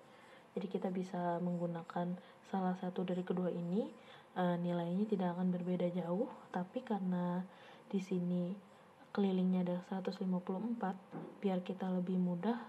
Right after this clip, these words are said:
melakukan perhitungannya, kita akan gunakan pi-nya yang dua puluh dua per tujuh. Jadi bisa kita coret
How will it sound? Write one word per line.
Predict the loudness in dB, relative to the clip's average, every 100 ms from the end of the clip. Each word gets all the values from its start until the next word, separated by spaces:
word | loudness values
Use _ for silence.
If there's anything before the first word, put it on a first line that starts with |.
| -4
melakukan | -2 0 0 0
perhitungannya, | 0 -2 -4 -2 -2 -2 -2 -4
kita | -6 -8 -6
akan | 0 2
gunakan | 2 0 -2 -2
pi-nya | -2 -2 0 2 2 2
yang | -4 -14 -20 -20 -20 -20 -14 -2
dua | 4 4 4 0 -2
puluh | 0 0
dua | 2 2 2
per | 0 -2
tujuh. | -2 -2 -8 -20 -20 -20 -20 -20 -20 -20 -20 -20 -20 -20 -20 -20 -16
Jadi | -4 0 0
bisa | 0 -4
kita | -4 -4
coret | -2 -2